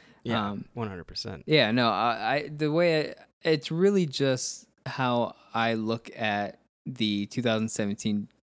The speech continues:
Speaker 2: Justice League movie, and I go, "Yeah, I understand exactly why it looks this way." And everything is just marketing now.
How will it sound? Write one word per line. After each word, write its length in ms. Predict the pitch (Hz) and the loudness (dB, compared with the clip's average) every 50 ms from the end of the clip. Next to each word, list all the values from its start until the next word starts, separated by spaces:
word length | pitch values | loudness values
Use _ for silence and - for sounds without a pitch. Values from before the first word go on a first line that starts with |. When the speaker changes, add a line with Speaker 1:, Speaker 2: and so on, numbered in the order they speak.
| _ - | _ -4
Speaker 2:
Justice 360 | - 101 98 - - 104 - | -2 -2 -2 -2 -6 -6 -4
League 160 | 110 101 - - | -6 -6 -4 -4
movie, 400 | 95 90 95 - - 64 - - _ _ _ _ - | -6 -6 -6 -8 -10 -12 -12 -14 _ _ _ _ -6
and 120 | - 110 107 | -2 0 0
I 60 | 107 | 2
go, 140 | 104 107 107 | 2 2 2
"Yeah, 280 | 117 131 131 113 98 | 4 4 4 4 4
I 100 | 98 110 | 4 4
understand 420 | 113 110 107 - - - 110 101 95 | 2 2 0 -4 -4 -4 -4 -2 -2
exactly 460 | 98 98 101 117 110 107 - - 107 | -4 -4 0 0 0 0 0 -2 -4
why 200 | 101 98 95 92 | -2 -2 -2 -2
it 120 | 95 87 | -2 -4
looks 180 | 92 92 - - | -6 -6 -6 -8
this 180 | - - - - | -8 -8 -8 -8
way." 280 | - - - - - - _ _ - _ _ _ _ - _ _ - | -8 -10 -12 -12 -14 -16 _ _ -20 _ _ _ _ -20 _ _ -4
And 420 | - 110 104 101 98 98 101 - | -2 0 0 0 0 -2 -2 -4
everything 500 | - - 123 127 127 123 - 131 120 113 | 0 2 2 4 4 2 2 2 2 2
is 140 | 107 104 - | 2 0 -2
just 360 | - 107 - - - - - _ - _ _ _ _ _ _ _ _ _ _ - | -4 -4 -2 -2 -6 -8 -10 _ -20 _ _ _ _ _ _ _ _ _ _ -4
marketing 540 | 127 117 113 107 104 - 110 95 92 92 90 | 0 2 2 2 0 -2 -4 -6 -4 -6 -6
now. 320 | - - 87 117 120 - | -8 -8 -10 -12 -12 -14